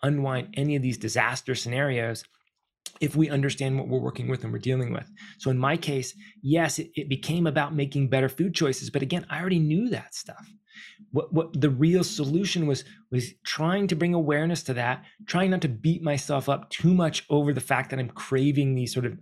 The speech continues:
unhealthy foods, doing my best with the choices,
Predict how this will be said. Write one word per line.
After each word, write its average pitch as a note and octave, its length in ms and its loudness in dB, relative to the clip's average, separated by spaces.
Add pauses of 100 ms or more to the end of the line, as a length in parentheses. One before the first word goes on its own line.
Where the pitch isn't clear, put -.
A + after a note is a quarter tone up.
unhealthy C#3 440 2
foods, D3 540 2 (480)
doing F#3 320 8
my E3+ 140 6
best C#3+ 480 0
with C#3 300 0
the - 80 -4
choices, C3+ 640 0